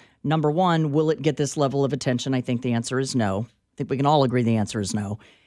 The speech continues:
And number two, does it make it that much harder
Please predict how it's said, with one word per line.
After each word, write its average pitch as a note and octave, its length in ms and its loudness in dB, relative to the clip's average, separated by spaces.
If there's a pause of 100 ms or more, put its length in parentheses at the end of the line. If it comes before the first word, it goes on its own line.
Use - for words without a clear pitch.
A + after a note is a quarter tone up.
(200)
And D3 160 -2
number D3 240 -2
two, C#3+ 640 0 (640)
does D#3+ 180 0
it E3+ 140 -2
make E3 320 2
it E3 260 0 (880)
that D3+ 340 0
much D3+ 280 -2
harder C#3 560 0